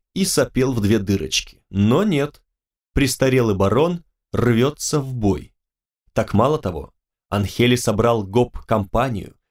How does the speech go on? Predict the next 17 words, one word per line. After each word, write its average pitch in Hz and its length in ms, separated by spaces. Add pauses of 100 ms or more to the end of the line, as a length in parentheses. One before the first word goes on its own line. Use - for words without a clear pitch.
(160)
из 107 220
нищих 123 540
незнатных 104 640
шевалье 98 640 (200)
преклонного 131 800
возраста, 127 720 (640)
которые 120 380
пока 120 280
только 123 380
бухают 98 680 (280)
и 139 80
бахвалятся 123 640
тем, 147 200
что - 200
они 123 320 (180)
одними 120 380
плётками 143 640